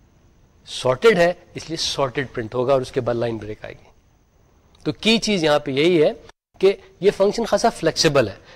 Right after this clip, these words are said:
ہیڈنگ میں ہم اسے جو بھی چیز دیں گے، اسے یہ پرنٹ کر دے گا۔ اس کے بعد کی جو for loop کے، آ، جو تین لائنیں ہیں، وہ exactly ویسی ہیں جو کہ اوریجنل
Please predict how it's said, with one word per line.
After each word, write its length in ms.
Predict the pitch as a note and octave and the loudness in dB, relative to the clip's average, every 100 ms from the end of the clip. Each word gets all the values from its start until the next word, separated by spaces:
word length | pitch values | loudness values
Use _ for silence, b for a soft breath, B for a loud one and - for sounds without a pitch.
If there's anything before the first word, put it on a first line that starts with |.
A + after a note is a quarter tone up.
| b | b
ہیڈنگ 360 | C#3 D3+ G3+ G#3 | 0 4 4 4
میں 80 | G3+ | 4
ہم 140 | F#3+ | 2
اسے 180 | F3+ F#3+ | 2 0
جو 240 | C3 D3 | 0 2
بھی 120 | F3+ A#3+ | 4 2
چیز 300 | G#3 G3 D#3 | 2 2 4
دیں 180 | E3+ | 6
گے، 120 | F#3+ G#3+ - - | 6 4 2 -6
اسے 220 | E3+ F#3 | 0 4
یہ 100 | D#3+ | 4
پرنٹ 220 | - C3 - | 2 -4 -4
کر 140 | G#2+ G#2+ | -6 -6
دے 80 | |
گا۔ 140 | G2 - _ _ _ _ _ _ _ _ _ B B B | -8 -12 _ _ _ _ _ _ _ _ _ B B B
اس 160 | F#3 - | 0 2
کے 80 | |
بعد 320 | F#3 C#3+ D3+ G#3 | 4 6 6 4
کی 100 | - | 2
جو 240 | F#3+ G3+ F3 - D#3 | 4 4 4 2 4
for 120 | D#3+ | 6
loop 280 | G3 G3+ - | 4 2 4
کے، 280 | F#3 D#3+ - - | 4 4 0 -8
آ، 40 | C3 A#2+ | -8 -6
جو 160 | A#2 C#3 | -6 -2
تین 260 | D#3+ D3+ | 2 4
لائنیں 260 | C#3+ D#3 F3+ | 4 4 4
ہیں، 100 | F3+ B B | 2 B B
وہ 120 | D3 D#3+ | -2 0
exactly 480 | C3+ C#3+ - G#3 E3+ | 2 2 2 0 0
ویسی 260 | D3 D3+ | 0 0
ہیں 140 | D3 D3+ | 0 0
جو 200 | C3 C3 | 0 -2
کہ 200 | - E3 b b | -2 -6 b b
اوریجنل 540 | - C#3 C#3 C3 D3 | -2 2 2 2 2